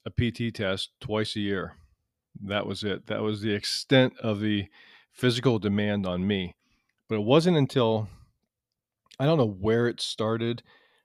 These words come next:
I don't know why I showed up to a local running club or to a group run, but that was trying something new. And it all started out with just running a five K, three point one miles.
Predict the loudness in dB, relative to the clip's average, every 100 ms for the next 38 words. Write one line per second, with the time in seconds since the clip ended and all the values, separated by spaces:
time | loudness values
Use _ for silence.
0 | _ -4 -2 -2 -4 -2 -2 0 -2 -4
1 | -4 -4 -4 -6 -6 -4 -4 -4 -6 -4
2 | -2 -2 -4 -6 -6 -6 -8 -10 -8 -6
3 | -8 -6 -4 -4 -2 0 2 0 -2 _
4 | _ _ _ _ -4 -2 0 0 0 -4
5 | -10 _ -8 -2 0 0 -4 -6 -2 0
6 | 0 -2 -6 _ _ _ _ -2 0 2
7 | 2 2 2 2 4 4 4 0 -2 -4
8 | -4 -4 -10 -20 _ _ -6 -4 -2 -4
9 | -12 _ -6 -2 0 0 -2 -4 -2 -2
10 | -2 -4 -4 -4 -10 _ -6 -6 -4 -6
11 | -4 -2 -2 -2 -4 -6 -10